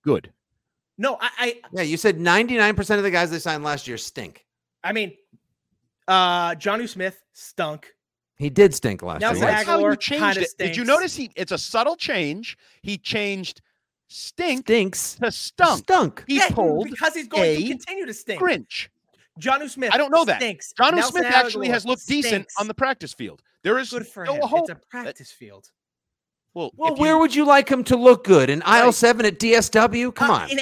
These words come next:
Speaker 2: any of the games he played in last year.
Speaker 3: I
Speaker 2: Sixteen
Speaker 3: know,
Speaker 2: of
Speaker 3: it's
Speaker 2: them.
Speaker 1: Yeah,
Speaker 3: done.
Speaker 1: that
Speaker 3: We
Speaker 1: water's
Speaker 3: can't
Speaker 1: under the bridge.
Speaker 2: I understand that. And so I'm using
Speaker 3: I'm
Speaker 2: the
Speaker 3: gonna
Speaker 2: evidence
Speaker 3: throw
Speaker 2: that I
Speaker 3: myself in that
Speaker 2: have.
Speaker 3: water in a second. <laughs>
Speaker 2: I, I, look it, I, I'm just,
Speaker 3: Okay.
Speaker 2: I'm, I'm just saying, I don't think that the Patriots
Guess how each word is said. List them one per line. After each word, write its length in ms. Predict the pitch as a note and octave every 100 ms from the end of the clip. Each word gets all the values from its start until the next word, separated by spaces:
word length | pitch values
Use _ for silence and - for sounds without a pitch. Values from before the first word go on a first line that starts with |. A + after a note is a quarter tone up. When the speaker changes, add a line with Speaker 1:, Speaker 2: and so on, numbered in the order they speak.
| C4
Speaker 2:
any 240 | C#4+ D4+
of 80 | D4
the 60 | A#3
games 340 | C4+ C4 A#3+
he 120 | C4
played 280 | A3 A#3 A3
in 80 | G3+
last 320 | F#3 E3+ -
year. 100 | C3+
Speaker 3:
I 40 | -
Speaker 2:
Sixteen 520 | - E4 C#4 E4+ E4+
Speaker 3:
know, 80 | E4+
Speaker 2:
of 60 | C4+
Speaker 3:
it's 200 | D4+ -
Speaker 2:
them. 80 | E4
Speaker 1:
Yeah, 320 | E4+ F#4+ F#4 B3+
Speaker 3:
done. 100 | G#3+
Speaker 1:
that 140 | A3+
Speaker 3:
We 60 | G#3+
Speaker 1:
water's 280 | C#4 D#4+ B3+
Speaker 3:
can't 100 | C4+
Speaker 1:
under 160 | C4+
the 100 | C4+
bridge. 380 | G3+ F3+ D#3+ -
Speaker 2:
I 200 | G#3 A3+
understand 580 | A#3 A3+ G3+ - A3+ C4
that. 280 | F#3+ C#3+ A2+ _ _
And 160 | A3+ A3
so 80 | A#3+
I'm 220 | C4+ C#4
using 260 | C4+ A#3
Speaker 3:
I'm 100 | D#3
Speaker 2:
the 60 | A#2
Speaker 3:
gonna 60 | -
Speaker 2:
evidence 120 | D#3
Speaker 3:
throw 120 | F#3+
Speaker 2:
that 100 | G#3+
I 80 | D#3+
Speaker 3:
myself 340 | C#3+ D3 B2+ B2+
in 80 |
that 60 | A#2+
Speaker 2:
have. 60 | B2
Speaker 3:
water 280 | C3 C3 C3+
in 80 | B2
a 60 |
second. 720 | A#2 - - - B2+ - - -
<laughs> 40 | A4+ G4 _ - - _ - _ _ - C5+ B4 -
Speaker 2:
I, 120 | B3+ C4+ B3
I, 120 | B3 B3 A3+
look 220 | B3 F#3
it, 160 | C3+ -
I, 160 | A#3 F3+ D3+
I'm 160 | B3 B3+
just, 180 | C4+
Speaker 3:
Okay. 80 | G3
Speaker 2:
I'm, 260 | G#3+ A3+ A#3+ -
I'm 180 | G3+ G#3+
just 180 | G#3+
saying, 240 | G#3+ F#3 D3 _
I 180 | G3+ B3+
don't 220 | C#4 C4+
think 360 | _ F#3 D#3+ F#3
that 140 | F3+
the 60 | F3+
Patriots 480 | F#3+ F#3 F#3 F3+